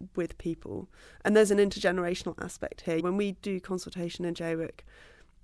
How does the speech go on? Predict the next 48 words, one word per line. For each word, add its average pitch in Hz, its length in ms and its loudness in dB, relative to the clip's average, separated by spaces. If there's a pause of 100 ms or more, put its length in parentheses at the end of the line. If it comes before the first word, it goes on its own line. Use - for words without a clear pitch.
some 233 280 8
people 202 320 0
there 180 300 0
are 170 120 -4
saying, 180 300 -2
"Frankly, 208 260 2
I'm 214 160 6
gonna 262 140 2
be 185 80 0
dead. 190 420 4
This 202 180 0
is 220 80 -4
not 208 200 6
my 185 100 2
problem." 151 600 0 (640)
And 233 160 8
that's 302 200 4
a 285 40 2
f-, - 140 -6
totally 226 460 4
fair 175 260 0
point 214 340 4
for 196 80 -6
them 170 220 0
to 185 140 -4
make. 196 360 -2 (180)
They 208 120 2
just 262 220 0
want 202 140 2
to 185 60 -6
live 180 300 0
the 175 80 -4
rest 185 320 -2
of 208 100 -4
their 170 300 -2 (440)
however 180 360 -4
many 175 220 0
years 170 460 -2 (420)
happily 196 880 0
and 170 240 -2
in 190 180 4
their 196 160 0
community 202 640 -2
with 185 140 -4
their 170 140 -4
friends, 190 500 -2
where 175 80 -6
they, 175 220 -2